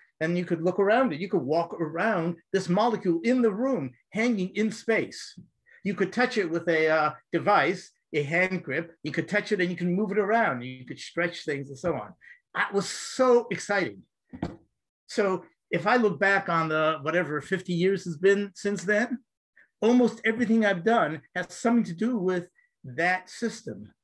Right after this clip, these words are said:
What does it take to make something so you could see it in front of you and you walk around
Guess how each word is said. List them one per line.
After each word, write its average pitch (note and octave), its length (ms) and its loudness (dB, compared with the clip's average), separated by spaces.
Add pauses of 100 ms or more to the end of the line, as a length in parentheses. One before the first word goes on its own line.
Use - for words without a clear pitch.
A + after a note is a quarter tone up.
(920)
What D#3+ 260 -2
does A#3+ 180 0
it - 180 -2
take F3 420 0 (300)
to G#3 100 -2
make G3+ 340 2
something F3+ 400 -4
so - 120 -6
you F3 100 -6
could - 180 -12
see A3 340 -2
it G3 260 0
in D#3 140 -4
front G#3+ 280 -4
of E3 160 -2
you D#3+ 240 -2 (180)
and D3+ 100 -8
you D3 100 -4
walk G3 300 0
around F3 540 0